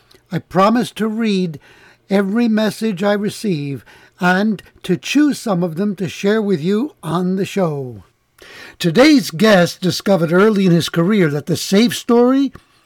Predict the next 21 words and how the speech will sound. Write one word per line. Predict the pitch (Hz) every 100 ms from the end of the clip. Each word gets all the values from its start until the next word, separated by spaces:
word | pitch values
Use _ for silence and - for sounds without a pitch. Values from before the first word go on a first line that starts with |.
| _ _ -
was | 165 113
not | 156 190 208 -
an | 202
empowering | 185 165 156 165 147 139 131 127
one. | 120 117 101 80 _ - - _ _ _ _ - - - -
So | - 180
he | 170 247
made | 262 254
a | 202
decision | 165 - 233 208 147 151
to | - 170
live | 160 156
into | 175 170 - 151
a | 135
risky | 127 180 - - 180
story. | - - 143 131 113 104 87 _ _ _ _ _ _ - - - - -
He | 185
said | - 214 202 151
goodbye | 151 131 190 202 170
to | 139
safe | - 202 196 175 -